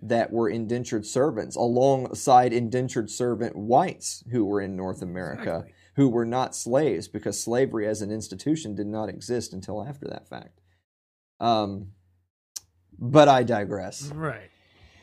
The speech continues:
Speaker 1: When, okay, so Floyd is the latest in a long list of names that stretches back to the time and of that shore. Some of those names we know: Ahmaud Arbery, Breonna Taylor, Oscar Grant, Eric Garner, Trayvon Martin, Michael Brown, Emmett Till, Martin Luther King Junior. Most we don't. Yeah, yeah, most we don't. You, you left out Duncan Lemp.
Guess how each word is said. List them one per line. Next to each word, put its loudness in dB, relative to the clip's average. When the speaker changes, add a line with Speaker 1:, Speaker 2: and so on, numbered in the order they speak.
Speaker 1:
When, 4
okay, 6
so 4
Floyd 8
is 2
the 2
latest 4
in -2
a 2
long 2
list 2
of -2
names -2
that -4
stretches -2
back -2
to -6
the -4
time -4
and -6
of -6
that -4
shore. -2
Some -6
of -4
those -2
names -4
we -4
know: -2
Ahmaud 0
Arbery, -2
Breonna -2
Taylor, -2
Oscar 0
Grant, -4
Eric -4
Garner, -4
Trayvon -2
Martin, -2
Michael -4
Brown, -2
Emmett -6
Till, -4
Martin -6
Luther -4
King -6
Junior. -6
Most -2
we -2
don't. -4
Yeah, 2
yeah, 4
most 2
we 6
don't. 2
You, 0
you 2
left 2
out -2
Duncan -6
Lemp. -8